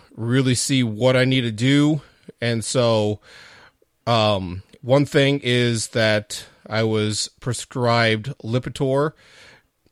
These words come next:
um, to be able to help bring the cholesterol down. But then obviously I need to do some diet and exercise to help with that as well.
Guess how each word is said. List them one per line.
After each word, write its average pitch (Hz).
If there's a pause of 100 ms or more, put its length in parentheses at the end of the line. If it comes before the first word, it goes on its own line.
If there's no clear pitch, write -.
um, 104
to -
be 117
able 117
to 98
help 123
bring 123
the 110
cholesterol 117
down. 127 (800)
But 127
then 127
obviously 135
I 117
need 123
to 123
do 113
some 120
diet 110
and 110
exercise 101
to 107
help 113
with 107
that 101
as 101
well. 107